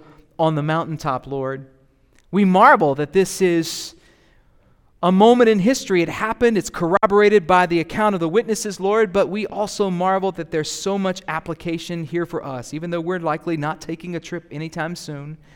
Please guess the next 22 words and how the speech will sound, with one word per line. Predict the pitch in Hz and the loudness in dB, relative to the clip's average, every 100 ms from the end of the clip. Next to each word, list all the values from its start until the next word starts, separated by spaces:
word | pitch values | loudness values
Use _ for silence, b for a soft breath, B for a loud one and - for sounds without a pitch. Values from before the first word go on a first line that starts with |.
| b b b b - | b b b b -4
to | 156 | -2
Mount | 151 156 165 - | 0 0 -2 -4
Hebron | 180 151 156 165 170 175 175 - b b b b b _ | -4 -2 0 0 -2 -6 -8 -12 b b b b b _
or | 180 196 220 | 4 6 6
Mount | 131 107 - | 2 -6 -12
Tabor. | - 101 117 160 - _ _ _ _ _ _ _ _ _ _ _ _ _ _ _ _ _ _ _ _ _ _ _ _ _ _ _ - | -14 -12 -14 -16 -20 _ _ _ _ _ _ _ _ _ _ _ _ _ _ _ _ _ _ _ _ _ _ _ _ _ _ _ -10
Lord, | 135 139 123 | -4 -4 -4
we | 147 | -4
want | 131 139 135 | -4 -6 -6
to | 131 | -10
see | - - 151 135 | -14 -10 -8 -8
you | 135 120 135 | -8 -6 -6
glorified, | 131 131 127 131 120 - 107 104 110 | -6 -8 -6 -6 -6 -8 -10 -10 -8
and | 139 135 | -6 -2
you | 202 | 2
are | 180 160 | 4 4
most | 156 180 220 220 - - 156 | 2 0 0 -2 -8 -14 -8
glorified | 147 151 135 131 143 123 131 147 | -4 -2 -2 -4 -6 -6 -6 -8
when | 143 139 | -8 -8
we | 147 160 | -6 -4
are | 147 143 139 | -2 -2 -4
most | 147 151 156 - - | -6 -6 -8 -12 -18